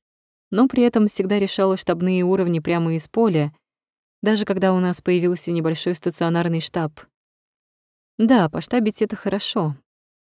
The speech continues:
И Саша, наверное, против не будет, я ведь дома останусь. Ну, посижу полночи за ноутбуком, ничего ведь в этом страшного нет.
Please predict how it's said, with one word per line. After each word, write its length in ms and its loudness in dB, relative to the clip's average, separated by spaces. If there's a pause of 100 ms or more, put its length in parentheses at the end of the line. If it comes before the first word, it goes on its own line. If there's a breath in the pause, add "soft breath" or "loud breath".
(120)
И 200 -2
Саша, 320 -2
наверное, 440 2
против 380 -4
не 120 -2
будет, 380 -6
я 100 -2
ведь 200 -4
дома 320 4
останусь. 600 -8 (800)
Ну, 100 0
посижу 460 -2
полночи 500 2
за 140 -2
ноутбуком, 680 -2
ничего 380 -2
ведь 260 -2
в 20 -6
этом 240 -4
страшного 500 -6
нет. 340 -4